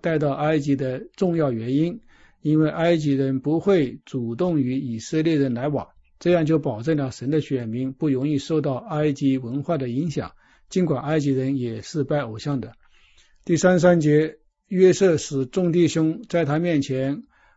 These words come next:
排列坐席，按照长幼的次序，众弟兄就彼此差异。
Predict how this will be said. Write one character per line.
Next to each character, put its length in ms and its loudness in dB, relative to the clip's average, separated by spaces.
排 220 -4
列 180 4
坐 160 2
席， 260 -2
按 240 -2
照 300 0
长 380 -4
幼 160 2
的 80 0
次 240 -4
序， 360 -6
众 220 -2
弟 160 0
兄 240 0
就 180 0
彼 200 -2
此 120 -8
差 220 -2
异。 200 -2